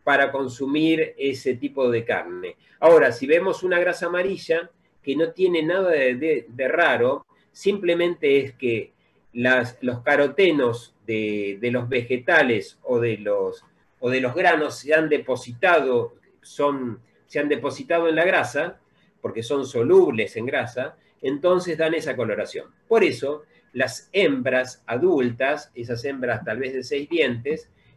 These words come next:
eh, van a ser animales que factiblemente puedan tener una coloración de grasa así. Bueno, y es, toda esta combinación de elementos nos va a dar un tipo de carne.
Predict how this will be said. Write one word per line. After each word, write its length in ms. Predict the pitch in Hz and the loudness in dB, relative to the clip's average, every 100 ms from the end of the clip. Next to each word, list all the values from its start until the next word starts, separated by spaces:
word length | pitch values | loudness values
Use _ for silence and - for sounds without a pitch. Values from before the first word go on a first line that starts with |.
| _ - | _ -2
eh, 720 | 147 131 123 117 110 110 107 | 2 4 4 2 0 -2 -6
van 260 | 117 156 160 | 2 4 4
a 80 | 156 | 2
ser 240 | 165 170 | 0 2
animales 480 | 160 160 160 160 165 | 2 0 0 -2 -2
que 200 | 170 - | -6 -4
factiblemente 800 | 156 156 190 185 185 175 180 220 | -4 -2 -4 -2 -2 -4 -2 -2
puedan 380 | 202 185 160 | 0 2 0
tener 280 | 156 131 160 | 0 2 2
una 260 | 160 143 123 | 2 0 0
coloración 580 | 120 110 107 - 135 127 | -4 -2 -6 -4 -4 -2
de 80 | |
grasa 260 | 120 113 107 | -2 -4 -6
así. 260 | 87 76 - _ _ _ _ _ _ _ _ _ _ _ _ _ _ _ _ _ _ | -12 -16 -20 _ _ _ _ _ _ _ _ _ _ _ _ _ _ _ _ _ _
Bueno, 360 | 170 113 104 - _ | 2 2 0 -10 _
y 160 | 175 196 | 2 6
es, 220 | 220 - _ _ | 6 2 _ _
toda 220 | 240 247 | 8 8
esta 200 | 240 196 | 6 0
combinación 540 | 180 170 160 156 190 | 0 0 0 0 -2
de 80 | 185 | -2
elementos 460 | 180 185 196 202 175 | -2 -2 -2 -4 -2
nos 120 | 156 | 0
va 100 | 160 | 2
a 100 | 165 | 2
dar 240 | 160 170 - | 2 -2 -6
un 140 | 147 | -8
tipo 240 | 147 143 120 | -6 -2 -2
de 140 | 104 | -2
carne. 320 | 82 78 90 | -6 -10 -14